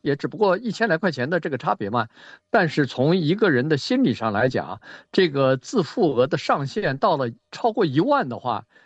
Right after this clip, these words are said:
跟那个九千那个概念是不一样的哈。所以呢，呃，这个情况呢，就必须要引起注意了。我们就看几个例子好了哈。首先一个例子呢，是洛杉矶一家小企业的员工，叫 Patty Reed 哈，他，呃，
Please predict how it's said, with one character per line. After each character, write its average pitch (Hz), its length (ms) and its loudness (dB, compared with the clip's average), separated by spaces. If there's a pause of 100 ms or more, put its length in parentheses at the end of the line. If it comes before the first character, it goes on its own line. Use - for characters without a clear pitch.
(160)
跟 220 140 2
那 254 60 0
个 190 100 2
九 110 180 -2
千 185 340 0
那 208 120 -2
个 147 80 -4
概 - 180 0
念 120 160 -4
是 120 80 -12
不 117 160 -8
一 92 80 -8
样 113 260 0
的 - 80 -18
哈。 104 140 -10
所 156 160 0
以 147 60 2
呢， 139 240 2 (560)
呃， 120 340 2
这 160 300 0
个 123 100 -6
情 120 240 -12
况 147 180 0
呢， 117 140 -4
就 113 180 -4
必 117 160 -6
须 123 140 -2
要 123 120 4
引 117 140 -2
起 117 140 -4
注 123 160 -2
意 113 100 0
了。 - 160 -4 (300)
我 151 100 2
们 220 120 4
就 247 180 2
看 240 240 -2
几 123 120 -4
个 135 100 2
例 220 160 2
子 139 100 -6
好 - 180 -6
了 113 140 -6
哈。 - 260 -10 (140)
首 143 220 0
先 208 340 0
一 156 160 -2
个 180 140 2
例 165 160 4
子 123 100 -10
呢， 120 140 0
是 139 160 -4
洛 156 160 2
杉 156 160 -2
矶 165 180 0
一 147 80 -2
家 131 320 0 (200)
小 113 200 -2
企 - 160 0
业 156 80 6
的 120 80 -4
员 110 220 -4
工， 143 220 -2
叫 127 120 -2
Patty 135 580 0
Reed 160 360 0
哈， - 200 -12
他， 170 440 2 (480)
呃， 120 500 0